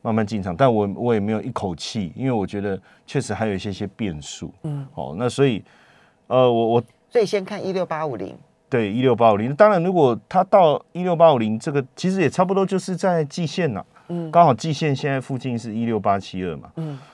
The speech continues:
Speaker 1: 那碰到季线，当然有一些反压，压，主要我觉得像在这种空头要，呃，慢慢的，呃，复苏的过程中，我们通常不是看它怎么涨啦，
Speaker 2: 嗯。
Speaker 1: 就是说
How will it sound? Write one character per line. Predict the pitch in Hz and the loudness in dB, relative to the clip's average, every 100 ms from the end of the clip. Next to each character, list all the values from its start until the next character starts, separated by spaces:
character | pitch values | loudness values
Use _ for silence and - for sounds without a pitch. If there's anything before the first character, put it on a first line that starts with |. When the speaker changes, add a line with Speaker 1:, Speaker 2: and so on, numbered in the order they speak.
| _ | _
Speaker 1:
那 | 165 | -4
碰 | 160 208 | 4 6
到 | 190 | 6
季 | 147 160 | 4 -2
线， | 147 135 | 0 0
当 | 135 | 2
然 | 123 117 | 2 0
有 | 104 | -2
一 | |
些 | 104 | -4
反 | 110 107 90 | -4 -2 -2
压， | 101 101 101 101 | 0 2 2 0
压， | 98 101 101 - - - _ | 2 2 0 -4 -20 -20 _
主 | - 127 | -2 2
要 | 147 190 | 6 8
我 | 135 | 8
觉 | 107 | 4
得 | 120 | -2
像 | 160 139 | 0 0
在 | 143 | 0
这 | 131 135 | -2 0
种 | 110 95 | -2 -2
空 | 135 131 | -2 -2
头 | - 95 | -2 0
要， | 113 107 90 - - - _ _ _ | 2 2 0 -10 -20 -20 _ _ _
呃， | - 110 | 0 2
慢 | 107 139 | 4 4
慢 | 135 131 110 | 4 2 2
的， | 104 95 87 - | 0 0 -2 -6
呃， | 107 98 | -2 -2
复 | 92 156 123 | -2 -2 -2
苏 | - 120 110 | -2 -4 -2
的 | 104 | -4
过 | 95 123 107 | -4 -4 -4
程 | - 90 | -4 -8
中， | 87 104 98 | -4 -4 -2
我 | 95 | -4
们 | 101 | -4
通 | 117 131 | -2 -2
常 | 120 95 98 - _ _ - | 0 -2 -4 -12 _ _ -8
不 | 117 | -6
是 | 151 | -2
看 | 147 131 | 0 0
它 | 127 | 0
怎 | 110 | -2
么 | 90 | -8
涨 | 87 - 78 67 | -6 -8 -8 -12
啦， | - - | -20 -14
Speaker 2:
嗯。 | 160 | -6
Speaker 1:
就 | 151 | 0
是 | 156 | 0
说 | 180 | 0